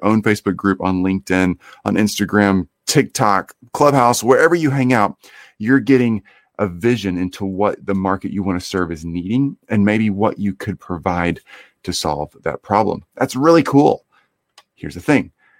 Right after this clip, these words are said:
As you begin delivering that solution, you learn a lot from it.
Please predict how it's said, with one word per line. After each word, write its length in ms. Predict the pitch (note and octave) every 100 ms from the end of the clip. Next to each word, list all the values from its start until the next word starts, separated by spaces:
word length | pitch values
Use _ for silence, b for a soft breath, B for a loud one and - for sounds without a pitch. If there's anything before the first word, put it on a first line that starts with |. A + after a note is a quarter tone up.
| _
As 240 | G2 G#2+ F2+
you 80 |
begin 420 | G2 G#2+ B2+ A2 G2+
delivering 720 | G2 F2+ G2+ C3 B2+ C3+ A2+
that 220 | G#2+ -
solution, 680 | - G2+ F#2+ A#2+ B2 G2+ F2+
you 200 | F2 F2+
learn 380 | F2+ G#2 A2 A#2+
a 80 |
lot 320 | G2 G2 F2 -
from 360 | - A2 A2
it. 180 | D#2+ -